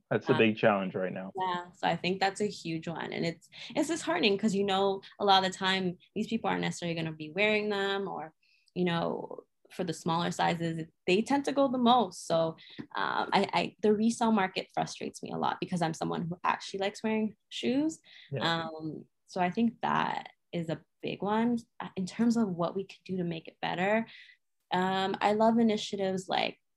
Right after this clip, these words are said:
Speaker 2: Make Way, like how they have that sneaker shop.
Speaker 1: Yeah.
Speaker 2: Um, uh, I love their sneaker shop. I love the concept of, you know, creating a space for women, sneakerheads to come and create community. I think community is huge,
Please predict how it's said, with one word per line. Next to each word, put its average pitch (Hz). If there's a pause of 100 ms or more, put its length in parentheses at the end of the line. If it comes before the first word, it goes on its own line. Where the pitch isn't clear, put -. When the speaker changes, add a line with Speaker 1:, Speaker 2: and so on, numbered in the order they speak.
(120)
Speaker 2:
Make 180
Way, 196
like 185
how 175
they 170
have 165
that -
sneaker 185
shop. 180
Speaker 1:
Yeah. 165
Speaker 2:
Um, 160 (840)
uh, -
I 170
love 165
their 180
sneaker 175
shop. 165
I 170
love 156
the 165
concept 190
of, 160
you 160
know, 160
creating 165
a 160
space 160
for 185
women, 175
sneakerheads 175
to -
come 170
and 170
create -
community. 175
I 170
think 196
community 180
is 160
huge, 220